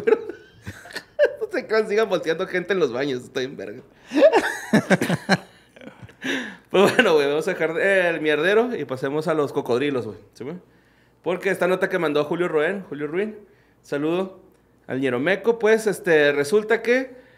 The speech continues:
el paso del huracán John, güey, por Acapulco, Guerrero, pues desató crisis, no solo para los habitantes humanos, sino también para la fauna local, ¿no?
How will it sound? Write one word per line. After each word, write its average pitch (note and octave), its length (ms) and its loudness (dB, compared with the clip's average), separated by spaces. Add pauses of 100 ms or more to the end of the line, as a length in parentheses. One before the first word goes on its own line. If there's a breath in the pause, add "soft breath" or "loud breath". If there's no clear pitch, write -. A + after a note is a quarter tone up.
(180 loud breath)
el D#3 100 2
paso E3+ 220 4
del G3+ 80 6
huracán F3+ 360 2
John, C4 220 6
güey, D#4 160 -6
por E3+ 180 -4
Acapulco, A#3+ 500 -6
Guerrero, B3 440 0 (300)
pues C#3+ 120 -4
desató C#3 340 -6
crisis, B3+ 440 -8
no E3+ 100 -4
solo F#3 280 -4
para E3 140 -2
los D3 140 -6
habitantes C3 460 -6
humanos, F#3 340 -4
sino C#3+ 200 -6
también C#3 220 -4
para C#3 240 -4
la C3+ 100 -4
fauna B2+ 280 -6
local, D3+ 340 -2
¿no? F#3 180 -8